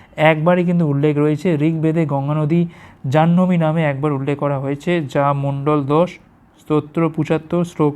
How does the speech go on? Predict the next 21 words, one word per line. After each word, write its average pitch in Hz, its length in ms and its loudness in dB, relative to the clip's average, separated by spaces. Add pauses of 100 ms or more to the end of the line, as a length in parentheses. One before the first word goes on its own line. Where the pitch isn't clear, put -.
পাঁচে 139 380 -4 (100)
পাওয়া 135 220 0
যায়। 175 220 2 (420)
ঋগ্বেদের 165 460 2
মূল 160 300 0
কেন্দ্র 170 340 0 (180)
উত্তর 151 220 -2
পশ্চিম 160 320 -2
ভারতে 147 360 -2
হওয়া 147 180 -2
যে, 151 120 0
ভারতের 139 360 -2
হওয়া 147 120 0
যে 151 80 -2
গঙ্গা 135 360 -2
রয়েছে, 151 400 -2 (420)
তারই 147 240 0
কিন্তু 156 300 -2
এখানে 151 160 -2
উল্লেখ 143 240 -2
করেছে, 156 280 -2